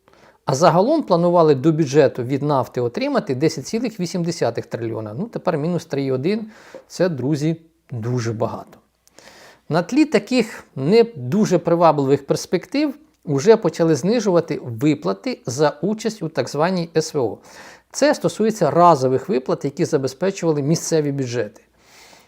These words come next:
Ну, їх там якось дотували, звичайно, якісь гроші передавали. Зараз кажуть: «Денег нет, ну ви держитесь». Ви цю традиційну уже мемну фразу добре знаєте. Першими таке рішення ухвалили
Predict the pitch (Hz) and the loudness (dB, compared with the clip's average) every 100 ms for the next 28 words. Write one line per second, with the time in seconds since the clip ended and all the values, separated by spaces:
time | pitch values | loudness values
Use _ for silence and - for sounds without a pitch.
0 | _ 220 285 214 185 170 139 131 131 147 | _ 0 0 0 0 0 0 -2 -2 -2
1 | 240 339 262 175 185 - 175 156 139 123 | 2 4 4 2 0 0 -2 0 -2 -4
2 | 127 156 139 156 147 123 143 180 254 262 | -4 -4 0 0 -2 -4 -2 0 2 4
3 | 165 165 175 - 156 143 - 160 127 196 | 4 2 0 -2 -2 -2 -6 -12 -4 -2
4 | 185 160 226 302 320 175 196 190 175 120 | 0 -2 -4 -6 -4 -2 0 0 0 -2
5 | 110 110 170 233 - 175 160 - - _ | -10 -10 -8 -8 -2 -2 -4 -8 -20 _
6 | 139 151 151 190 160 139 - 131 147 123 | -2 -2 -2 -2 -2 -2 -4 0 2 0
7 | - _ - 139 156 135 - 233 269 202 | -4 _ -4 0 0 0 -2 2 2 2
8 | 139 143 196 175 147 127 101 101 - - | 2 4 4 4 2 -2 -4 -10 -18 -20
9 | _ - - - - _ - 208 247 - | _ -20 -20 -20 -20 _ 0 2 2 0
10 | 285 294 - 180 170 208 220 220 196 170 | 0 -2 -2 0 0 0 -2 -4 -2 -2
11 | - 165 196 220 208 | 0 2 2 2 2